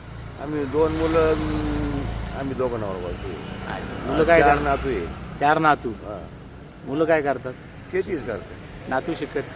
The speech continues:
Speaker 2: काय करतात? नातू
Speaker 1: नातू
Speaker 2: शिकत-
Speaker 1: लहान आहे, शाळेत
Speaker 2: लहान
Speaker 1: जातो.
Speaker 2: आहे. अच्छा. मग एकंदरीत तुमची परिस्थिती कशी आहे? बरी आहे का कशी, कशी म्हणता येईल आम्हाला?
Speaker 1: बरी आहे साधारण.
Speaker 2: ठीक आहे म्हणजे.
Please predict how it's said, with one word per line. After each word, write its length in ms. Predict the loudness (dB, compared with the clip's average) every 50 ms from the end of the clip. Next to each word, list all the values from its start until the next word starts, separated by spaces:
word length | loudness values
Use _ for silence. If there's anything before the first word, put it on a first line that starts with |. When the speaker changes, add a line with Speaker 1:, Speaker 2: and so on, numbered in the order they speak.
| -10 -6
Speaker 2:
काय 140 | -4 -4 -2
करतात? 200 | -2 -4 -6 -6 -6
नातू 220 | -6 -6 -4 -4
Speaker 1:
नातू 120 | -2 -2 -2
Speaker 2:
शिकत- 200 | -2 -2 0 2
Speaker 1:
लहान 200 | 2 2 2 2
आहे, 100 | 0 0 0
शाळेत 180 | 0 0 0 2
Speaker 2:
लहान 140 | 0 0 0
Speaker 1:
जातो. 120 | -2 -4
Speaker 2:
आहे. 540 | -6 -8 -10 -12 -12 -12 -12 -10 -10 -10 -10
अच्छा. 280 | -10 -12 -12 -12 -12 -12 -12 -12 -12 -12 -12 -12 -12 -12 -12 -12 -12 -12 -12 -12 -12 -12 -10 -6
मग 60 | -2
एकंदरीत 480 | -2 -2 0 0 0 2 2 2 2 0 -2 -2
तुमची 340 | -2 -2 -2 -2 -2 -2 -2 -2 -4 -2 0
परिस्थिती 380 | 0 0 0 -2 -4 -6 -4
कशी 380 | 0 2 2 2 2 2 0 2
आहे? 80 | 2
बरी 460 | 0 2 2 2 2 2 2 4 4 4
आहे 300 | 4 4 2 0 0 -2
का 280 | -2 -4 -4 -4 -4
कशी, 220 | -4 -4 -4 -6 -4
कशी 260 | -4 -6 -4 -4 -2
म्हणता 320 | -2 0 -2 0 -2 -2
येईल 180 | -2 -2 -2 -4
आम्हाला? 300 | -4 -4 -6 -8 -10 -12 -16 -18 -18 -18 -18 -18 -18 -12 -4
Speaker 1:
बरी 200 | 0 0 2 4
आहे 120 | 2 2 0
साधारण. 480 | -2 -2 -2 -2 -2 -4 -4 -6 -8 -10 -14 -16 -18 -18 -18 -18 -12 -4 -2
Speaker 2:
ठीक 200 | -2 -2 0 -2
आहे 100 | -4 -4
म्हणजे. 340 | -6 -10 -10 -10 -12 -12